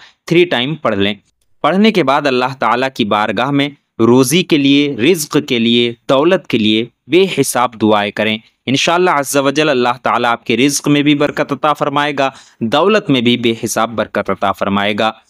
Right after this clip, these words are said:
उम्मीद है आप सभी को हमारा ये वीडियो पसंद आया होगा।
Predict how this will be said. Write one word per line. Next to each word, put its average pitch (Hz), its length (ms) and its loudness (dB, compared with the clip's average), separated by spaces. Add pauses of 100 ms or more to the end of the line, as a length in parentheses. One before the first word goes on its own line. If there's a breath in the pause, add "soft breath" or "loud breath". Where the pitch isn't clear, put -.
(120)
उम्मीद 160 280 0
है 160 40 2
आप 139 100 -4
सभी 127 220 -2
को 120 120 0
हमारा 110 200 0
ये 104 60 -2
वीडियो 104 220 -2
पसंद 104 300 0
आया 110 180 0
होगा। 110 320 -2